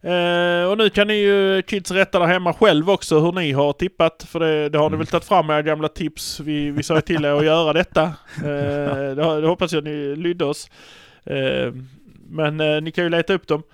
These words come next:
Speaker 1: Eh, här får jag ju säga grattis, Sander. Du hade
Speaker 2: Tack så mycket.
Speaker 1: flest rätt även detta år.
Speaker 2: Tre
Speaker 1: Jag tror
Speaker 2: år.
Speaker 1: du hade flest rätt förra året också. Eh,
Speaker 2: Ja,
Speaker 1: när vi
Speaker 2: ja, men
Speaker 1: tippade.
Speaker 2: det, det är ju enkelt, det är ju enkelt. M F F är ju ganska enkel. Det är bara att sätta en etta, så har man ju i nittioåtta procent av fallen rätt, så att säga.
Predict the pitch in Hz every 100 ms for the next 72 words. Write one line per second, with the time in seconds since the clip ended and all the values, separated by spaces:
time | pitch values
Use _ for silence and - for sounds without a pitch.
0 | - - - _ _ - 160 - - -
1 | 160 190 202 202 185 190 180 190 - 170
2 | - 180 165 160 180 165 - 165 160 160
3 | 160 160 160 156 156 156 131 147 165 -
4 | 175 160 - - - 170 190 170 196 -
5 | 131 139 123 127 196 175 185 180 202 -
6 | 190 - 175 190 165 151 190 151 113 _
7 | _ _ _ - - 139 156 139 135 135
8 | 135 101 110 113 131 151 151 131 127 117
9 | 139 156 143 - 131 135 143 143 120 123
10 | - 135 131 127 127 - 113 95 - 82
11 | 104 104 98 95 87 85 90 - 78 -
12 | 92 98 92 90 90 90 - _ - 98
13 | 98 117 113 123 120 107 113 98 82 87
14 | 98 95 82 80 78 85 90 - - -
15 | - -